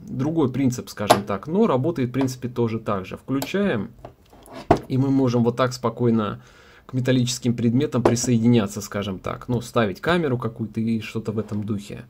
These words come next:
Вот. Но переключается, повторюсь, вот тут очень тяжело. То есть по сравнению с моим разница колоссальна. Ну, он, к сожалению, вот помощнее.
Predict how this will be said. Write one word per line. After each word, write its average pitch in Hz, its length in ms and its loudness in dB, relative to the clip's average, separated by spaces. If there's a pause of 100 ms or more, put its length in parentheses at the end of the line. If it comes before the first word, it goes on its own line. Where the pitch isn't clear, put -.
(500)
Вот. 107 300 -4
Но 180 200 4
переключается, 127 720 0
повторюсь, 131 560 0
вот 123 120 -2
тут 143 240 -6
очень 127 380 2
тяжело. 110 440 0
То 123 180 0
есть 120 160 0
по 117 100 -6
сравнению 117 500 2
с - 140 -12
моим 143 220 0
разница 113 460 0
колоссальна. 95 640 -4
Ну, 156 380 -2
он, 147 300 -4
к - 100 -14
сожалению, 117 540 2
вот 107 180 -4
помощнее. 120 720 0